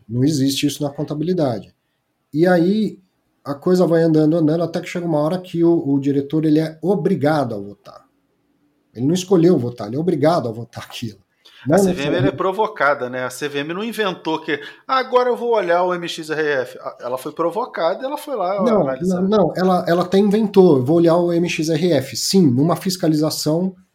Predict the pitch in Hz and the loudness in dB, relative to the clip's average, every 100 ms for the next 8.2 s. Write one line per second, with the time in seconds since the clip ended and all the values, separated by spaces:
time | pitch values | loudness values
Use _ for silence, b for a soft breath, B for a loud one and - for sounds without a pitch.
0 | _ - 123 135 170 151 143 151 180 _ | _ -14 -4 0 2 4 2 0 -4 _
1 | _ - 135 147 - 151 165 151 139 139 | _ -2 -2 -2 0 -2 0 2 2 0
2 | - 190 147 104 - _ _ _ _ _ | -6 -2 0 -2 -10 _ _ _ _ _
3 | _ _ _ 131 165 135 131 185 202 160 | _ _ _ -4 -2 -2 -2 0 0 0
4 | 147 170 180 175 151 147 147 147 - 135 | 2 2 2 2 2 2 2 0 0 -2
5 | 135 165 165 180 165 156 160 160 170 - | -2 -4 -4 -2 0 0 0 -2 -8 -4
6 | 139 139 - 156 160 147 147 165 _ _ | -4 -4 -6 -2 2 2 0 -4 _ _
7 | _ _ _ _ _ _ 160 170 156 160 | _ _ _ _ _ _ 2 6 8 6
8 | 160 | 4